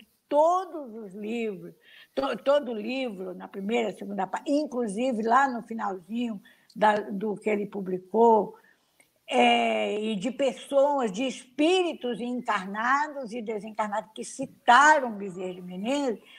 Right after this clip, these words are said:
mostra aquilo que é informado por nós no livro Pátria do Evangelho, Coração do Mundo,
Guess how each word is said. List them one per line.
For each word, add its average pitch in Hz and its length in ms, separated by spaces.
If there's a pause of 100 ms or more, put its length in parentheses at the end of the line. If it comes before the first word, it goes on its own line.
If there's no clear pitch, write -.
(300)
mostra 311 760
aquilo 311 800
que 294 180
é 285 160
informado 220 640
por 190 240
nós 226 480
no 220 140
livro 214 460
Pátria 208 280
do 202 60
Evangelho, 208 440
Coração 233 400
do 233 100
Mundo, 247 320